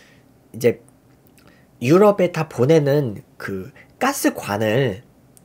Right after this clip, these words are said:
그 이제 러시아에서 다른 유럽으로 이제 가스관을 다 송출해서 보내잖아요. 그리고 이제 유럽 같-, 유럽 남부 지역 같은 경우는요.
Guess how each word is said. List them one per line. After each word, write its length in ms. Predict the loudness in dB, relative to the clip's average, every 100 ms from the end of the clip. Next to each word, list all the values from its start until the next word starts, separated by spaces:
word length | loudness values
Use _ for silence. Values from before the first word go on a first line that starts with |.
| -20 _ _
그 300 | -18 -14 -14 -14
이제 260 | -6 -6 -6 _ _
러시아에서 840 | -2 -2 2 4 4 2 -4 -4 _ _ _ _ _ _ _ _ -4
다른 300 | 0 2 2
유럽으로 380 | 2 2 0
이제 140 | -6 -6
가스관을 640 | -6 -4 -4 -2 -2 -4
다 240 | -8 -10 -12 _
송출해서 460 | -8 -8 -4 -6 -6
보내잖아요. 540 | -6 -4 -4 -6 -12 -14 _ _ -20 _ _ _ _ _ _ _ _ _ -20 -20 -12 -12 -12 -16 -2
그리고 440 | -2 2 0 -2 _ _ _ _ _ -20 -20 _ _ _ _
이제 340 | -4 -2 -2 -4 -20 _ _ _
유럽 320 | 2 4 4
같-, 220 | 2 -4 -6 _ _ _
유럽 440 | 2 6 6 2 _
남부 540 | -6 -4 -2 2 2
지역 260 | 2 -4 -2
같은 280 | -8 -6 -4
경우는요. 560 | -4 -4 -4 -6 -8